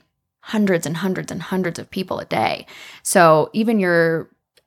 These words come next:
L and D nurses, you know, they're, they're one-to-one with their patients, but you still might see two or three nurses if you're in the hospital for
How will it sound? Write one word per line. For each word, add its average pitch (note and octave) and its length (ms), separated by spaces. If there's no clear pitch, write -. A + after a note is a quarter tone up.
L G3 140
and F3+ 160
D F#3+ 240
nurses, G3+ 800
you G3+ 100
know, F3 160
they're, F3 600
they're F#3 160
one-to-one F3+ 500
with F#3+ 140
their D#3 100
patients, G#3 580
but E3 340
you F3+ 240
still F3+ 380
might D#3+ 320
see F#3+ 320
two F#3+ 260
or D#3+ 120
three D#3 200
nurses D3 440
if - 160
you're D3 180
in A#2 420
the - 80
hospital D3 420
for C#3+ 480